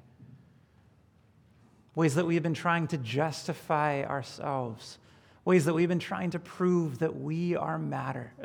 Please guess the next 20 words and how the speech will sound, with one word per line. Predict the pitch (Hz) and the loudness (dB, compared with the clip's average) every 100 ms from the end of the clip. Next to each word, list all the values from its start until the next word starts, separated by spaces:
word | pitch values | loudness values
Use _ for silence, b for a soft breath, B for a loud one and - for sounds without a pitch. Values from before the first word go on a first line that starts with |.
| - | -2
that | 165 | 0
we | 151 165 | 0 0
matter, | 156 135 131 117 110 - b b b b b b b _ - | 0 0 -2 -4 -8 -12 b b b b b b b _ -4
that | 151 | -2
we | 139 165 | 0 2
are | 190 160 | 4 4
worthwhile. | 143 127 160 143 - - 135 120 120 117 - - | 2 0 -2 -4 -6 -4 -2 -2 -4 -8 -12 -6
Lord, | 160 160 143 - - b b b | -2 -2 -2 -10 -20 b b b
free | - - 156 165 175 | -20 -8 -2 2 2
us | 123 113 - - - - _ | 2 -4 -10 -14 -16 -20 _
from | - - 151 151 | -16 -8 -6 -4
that. | 131 104 98 - - - _ _ _ _ _ _ - - _ _ | -4 -6 -12 -18 -20 -20 _ _ _ _ _ _ -20 -20 _ _
Lord, | 165 | 0
help | 135 147 180 | 2 4 4
us | 180 139 | 2 0
to | - 135 | -4 -8
find | - 156 147 127 127 | -4 -2 -2 -4 -4
rest | 147 160 135 - - - - b b b | 0 0 -2 -8 -14 -18 -20 b b b
and | - 143 120 | -6 -6 -6
joy. | 123 139 147 131 113 | -4 -2 0 0 -4